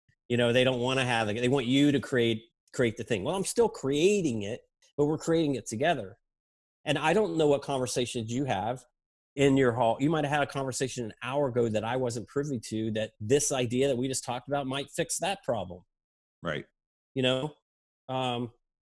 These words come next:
Speaker 1: so I think you have to have a good relationship with your client, and, and, and, uh, obviously some clients want that pomp and circumstance, but I don't like working with those kind of people. I mean, I would rather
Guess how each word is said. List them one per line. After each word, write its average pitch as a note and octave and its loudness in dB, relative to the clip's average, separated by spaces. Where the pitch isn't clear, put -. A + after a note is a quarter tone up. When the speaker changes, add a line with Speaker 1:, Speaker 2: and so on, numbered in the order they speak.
Speaker 1:
so - 0
I - 2
think A3 -2
you F#3 2
have F3 -2
to D#3+ -6
have D#3+ 0
a B2+ 0
good D3 2
relationship C#3+ -2
with E3 -6
your D#3 -6
client, D#3 -6
and, G#2+ -6
and, A2+ -6
and, A2 -8
uh, A2 -4
obviously D3+ 2
some C#3+ 2
clients D3 -2
want C3 0
that C3 -2
pomp C#3 -6
and C3 -2
circumstance, D3 -4
but D3+ -4
I F#3+ 0
don't G3 -2
like F#3+ -4
working F3+ -4
with D3 -2
those B2 -4
kind A2+ -6
of G2+ -12
people. F#2+ -12
I A#2+ -2
mean, C#3 -2
I D3+ 0
would D#3+ -2
rather C#3 -2